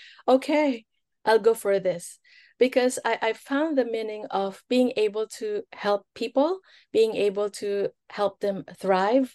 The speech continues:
Okay, because I've seen how I've grown as well. And it's not from H R and then all the way to becoming who I am right now. Okay, so I was able to be part of a certain path that just fell into place. And I didn't have some very definite direction at that time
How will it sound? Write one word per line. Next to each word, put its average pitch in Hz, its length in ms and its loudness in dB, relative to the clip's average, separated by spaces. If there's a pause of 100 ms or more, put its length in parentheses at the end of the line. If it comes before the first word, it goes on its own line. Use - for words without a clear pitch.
(260)
Okay, 208 120 -2
because 240 260 0
I've 247 180 2
seen 285 260 2
how 226 280 -2
I've 196 300 -4
grown 214 240 -4
as 202 180 -6
well. 180 260 -2
And 202 140 -2
it's 220 180 -6
not 233 360 -2
from 220 160 0
H 226 180 -2
R 180 100 -2
and 190 160 -4
then 190 140 0
all 226 140 4
the 240 100 6
way 233 140 6 (100)
to 214 160 2 (160)
becoming 202 480 -4 (220)
who 254 160 4
I 208 80 4
am 196 200 2
right 180 160 -4
now. 175 440 -6
Okay, 185 320 0
so 202 240 0 (520)
I 226 120 4
was 226 100 6
able 254 360 4
to 226 180 -6 (260)
be - 180 -16
part 254 300 0
of 233 160 -6
a 202 60 -4
certain 208 640 -4
path 214 320 -6 (580)
that 202 160 -4
just - 320 -4
fell 196 180 2
into 247 220 0
place. 262 460 4
And 208 240 -2
I 196 260 -4
didn't 185 200 -12
have 202 220 -4
some 196 480 -6
very 208 320 0
definite 196 560 -6
direction 185 420 -2
at 202 100 -4
that 185 180 -4
time 240 320 -4